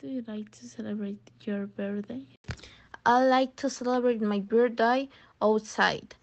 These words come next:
Speaker 2: Say you can, but with the family, always.
Speaker 1: Do you prefer traditional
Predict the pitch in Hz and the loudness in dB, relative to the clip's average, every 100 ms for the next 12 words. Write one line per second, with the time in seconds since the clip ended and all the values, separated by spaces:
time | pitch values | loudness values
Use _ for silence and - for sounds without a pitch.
0 | - - - - 220 208 226 - 240 269 | -20 -20 -20 -2 -2 2 0 0 -2 -2
1 | 320 - - 226 214 - 214 214 208 202 | -4 -12 -6 0 0 0 -2 0 0 -2
2 | - 220 233 247 285 320 _ _ - _ | 0 0 2 2 0 -4 _ _ -20 _
3 | 208 214 196 190 - - - - _ - | 4 4 2 -2 -6 -12 -18 -20 _ -20
4 | - - 247 254 _ 285 285 269 247 254 | -20 -20 -20 -20 _ -18 -14 -12 -12 -12
5 | - 247 233 226 - 233 220 220 | -8 -6 -4 -6 -8 -10 -8 -10